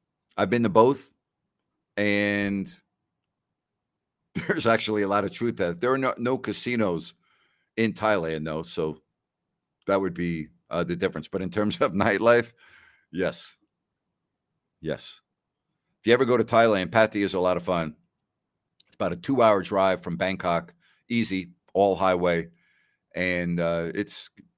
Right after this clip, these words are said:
it's, I got a, I got a good friend there right now as we speak.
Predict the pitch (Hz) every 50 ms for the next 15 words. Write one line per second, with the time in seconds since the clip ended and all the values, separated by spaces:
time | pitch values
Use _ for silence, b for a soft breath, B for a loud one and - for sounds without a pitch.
0 | _ - - 95 87 - - - - - - _ _ _ _ _ _ _ - -
1 | 85 98 98 87 - - - 95 90 98 95 90 85 98 82 - - 95 92 92
2 | 90 90 87 90 92 87 - 92 98 95 82 - - _ _ _ _ _ _ _
3 | _ _ _ - 80 80 76 78 80 76 - - - 92 85 87 -